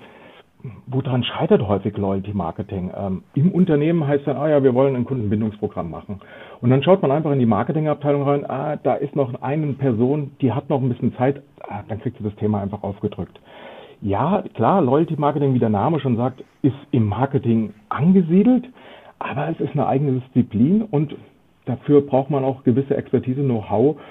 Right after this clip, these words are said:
um es dann halt auch anzuwenden. Auch das ist mir schon häufiger in Programmen aufgefallen, ähm, dass dann auch ganz schnell mal ein Team ausgetauscht wird, weil man gemerkt hat, das, was wir da konzipiert haben, hat gar nichts für den Markt gebracht, ähm,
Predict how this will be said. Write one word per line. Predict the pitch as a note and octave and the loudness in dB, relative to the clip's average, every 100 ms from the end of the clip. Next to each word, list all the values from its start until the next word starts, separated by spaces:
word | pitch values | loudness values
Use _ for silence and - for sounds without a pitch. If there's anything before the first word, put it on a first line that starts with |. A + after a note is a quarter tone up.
| - | -8
um | B2 B2 | -2 -2
es | - | -2
dann | C#3 B2 | -4 0
halt | A#2+ | 0
auch | B2+ | 0
anzuwenden. | - E3 G2 F2+ D#2 - F#2+ _ _ | 0 -2 -2 -6 -6 -12 -18 _ _
Auch | - - | -12 -2
das | C3 C#3 | 0 0
ist | C3+ | 2
mir | A#2+ | 2
schon | A#2 A#2+ G2+ | 2 0 2
häufiger | C3+ D3 C3 B2+ B2+ | 2 2 2 0 0
in | B2 | 0
Programmen | A2 A#2+ A#2 A#2 | -2 -4 0 0
aufgefallen, | A#2 B2 - - B2+ B2+ B2 - - - | -2 -4 -6 0 2 0 -4 -14 -20 -6
ähm, | B2+ A#2+ A2+ - - | 0 2 0 -6 -14
dass | A2 | -6
dann | A#2 | -2
auch | A2 | -2
ganz | A2+ B2 | -2 -2
schnell | A#2+ A#2+ | 0 0
mal | |
ein | A#2 G#2+ | 0 0
Team | A#2+ G#2+ | -2 -2
ausgetauscht | A#2 - A#2 B2 - | -4 -6 -4 -4 -2
wird, | G#2 | -2
weil | A2+ | 0
man | A#2+ A2 | 0 0
gemerkt | A2 A2+ B2 | 0 -2 -4
hat, | A#2 - G#2 G2+ - - | -8 -10 -16 -16 -18 -14
das, | A#2+ - | -8 -6
was | B2 | -4
wir | B2+ | -2
da | A2 | -2
konzipiert | C3+ A2+ B2 - E3 B2 | -2 -4 -4 -4 -2 -2
haben, | B2+ C#3 - _ _ _ _ _ _ _ - _ | -4 -4 -12 _ _ _ _ _ _ _ -20 _
hat | - - | -16 -10
gar | - A2+ | -6 -2
nichts | C3 - | -4 0
für | B2+ | 2
den | A2+ | 2
Markt | A2+ A#2+ - | 2 -2 -4
gebracht, | G#2 - C3 - - | -6 -4 -4 -6 -4
ähm, | A#2+ A#2+ | -2 -2